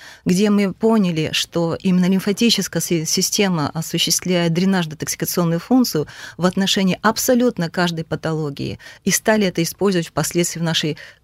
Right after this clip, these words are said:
практической деятельности. Наконец, наступили девяностые годы, и нужно было выживать, нужно было выживать и науке. И именно в эти годы создается научная наша компания, Международный центр клинической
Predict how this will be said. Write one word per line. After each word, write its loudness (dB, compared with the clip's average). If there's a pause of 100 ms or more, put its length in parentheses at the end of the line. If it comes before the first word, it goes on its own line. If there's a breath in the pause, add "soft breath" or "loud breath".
практической 0
деятельности. -4 (360 loud breath)
Наконец, 2
наступили 2
девяностые 2
годы, -2
и -2
нужно 2
было 0
выживать, 0
нужно 2
было 4
выживать 0
и 0
науке. -2 (320 loud breath)
И 2
именно 4
в 2
эти 0
годы 2
создается 0
научная 0
наша -2
компания, -2
Международный -2
центр 0
клинической -2